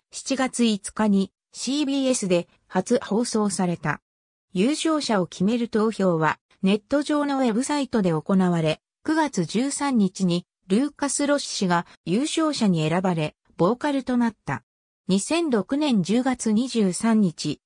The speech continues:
ニューステッドは積み上げたベースアンプが崩れ落ちてくる事故に巻き込まれ、肩を負傷した。左肩の前方唇板の断裂に加え、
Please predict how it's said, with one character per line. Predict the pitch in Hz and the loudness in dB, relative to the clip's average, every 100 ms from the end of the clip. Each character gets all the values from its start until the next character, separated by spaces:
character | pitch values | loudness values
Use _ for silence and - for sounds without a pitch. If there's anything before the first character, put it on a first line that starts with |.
| _ - | _ 0
ニ | 190 | 2
ュ | |
ー | 311 | 0
ス | - | -4
テ | - | -4
ッ | 320 _ | -6 _
ド | 208 | 0
は | 165 156 | 0 0
積 | - | -2
み | 175 233 | 0 2
上 | 247 | 0
げ | 208 | -2
た | 190 147 - _ _ | -2 -6 -8 _ _
ベ | 165 | 0
ー | 277 | 2
ス | - | 0
ア | 294 285 | -2 -2
ン | |
プ | 254 190 | -2 0
が | 170 | 0
崩 | - 165 233 | -2 -2 2
れ | 262 | 2
落 | 262 277 | 2 0
ち | - | -4
て | - 214 | -4 -4
く | 208 | 0
る | 202 | 0
事 | 214 | -2
故 | 214 214 | 0 2
に | 180 | 2
巻 | 160 160 - | 0 -4 -6
き | |
込 | 220 | -2
ま | 196 190 | 0 0
れ、 | 156 - _ _ | -2 -6 _ _
肩 | 277 285 220 | -6 -2 0
を | 165 | 0
負 | - | -4
傷 | - 202 | -2 -2
し | 196 | -2
た。 | - 151 - _ _ _ _ _ | -4 -6 -6 _ _ _ _ _
左 | 208 262 302 285 | 0 0 0 -2
肩 | 294 285 | -4 -2
の | 262 254 | 0 0
前 | 226 233 | 0 0
方 | 269 269 | 0 -2
唇 | 269 - 247 277 262 | -2 -6 -2 0 0
板 | 269 254 214 | -2 0 0
の | 180 | 2
断 | 170 226 | 0 0
裂 | 233 247 226 | 0 0 0
に | 220 | 0
加 | - 151 151 | 0 0 2
え、 | 147 131 | 2 0